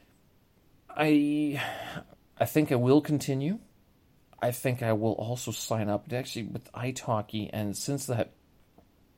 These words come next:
I can, um, pay via WeChat,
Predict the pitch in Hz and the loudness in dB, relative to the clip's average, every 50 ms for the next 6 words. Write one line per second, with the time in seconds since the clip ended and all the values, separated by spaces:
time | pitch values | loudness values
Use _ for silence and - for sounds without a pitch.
0 | - - - 107 104 - 117 110 104 98 90 87 85 78 - - - - _ - | -20 -14 -10 -10 -6 -4 -2 -2 -2 -2 -4 -6 -6 -8 -12 -16 -20 -18 _ -12
1 | - - 113 113 127 123 104 - - - - 113 110 104 104 107 95 101 98 92 | -8 -6 -4 -2 -2 -4 -4 -6 -10 -16 -14 -12 -10 -8 -8 -6 -6 -6 -6 -6
2 | 90 85 90 95 98 117 123 - - - 101 87 - - - | -6 -8 -8 -8 -6 -6 -6 -6 -6 -6 -6 -8 -8 -10 -14